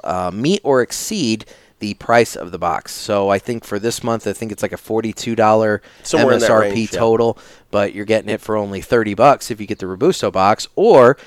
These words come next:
Speaker 1: if you did the Presidente box, it's like eighty-four dollars worth of sticks that you're getting for fifty bucks. So, you know, you save more by spending more. Here's that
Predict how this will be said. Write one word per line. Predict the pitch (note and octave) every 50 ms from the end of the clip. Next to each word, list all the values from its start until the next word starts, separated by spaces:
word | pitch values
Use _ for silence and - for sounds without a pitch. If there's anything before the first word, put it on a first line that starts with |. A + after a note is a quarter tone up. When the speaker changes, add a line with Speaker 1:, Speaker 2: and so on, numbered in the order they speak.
| - _ _ -
Speaker 1:
if | G#2
you | A2+
did | A2 A2+
the | G2 G2+
Presidente | - - G#2 G2 F#2 G#2 C#3+ A3+ C4+ - C#3 A2
box, | F#2+ G2+ G2 G2 G2+ G2+ - -
it's | - A#2 - A#2+
like | G#2+ G2+ -
eighty-four | - B2+ B2+ C3 B2 - - A#2+ A2+ G#2+
dollars | G#2+ G#2+ A2+ A#2 A2 G#2+ -
worth | A2 G#2 F#2+ -
of | F#2+ -
sticks | - - B2 A#2 - -
that | G2+ C2
you're | E2 F#2
getting | - - - -
for | - - G2
fifty | - - F#2 - - F#2+
bucks. | G#2 G2+ F#2 - - - -
So, | - - G2 F#2+ F#2 _ _ _ _ _ _ _
you | - B2
know, | A2+ G2+
you | G2+ G2+ G2
save | - - G#2+ G#2 G2
more | G#2 G2 F#2 F#2
by | - E2
spending | F2 - - - - A2+ - -
more. | - - G2 - _ _ _ _ _ _ _ _ _ _ _ _ _ _ _ _ _ _ _ _ _ _ _ _ _ _ _ _ _ _ _ - -
Here's | G2 A2 G#2+ F#2+ -
that | G2 F2+ -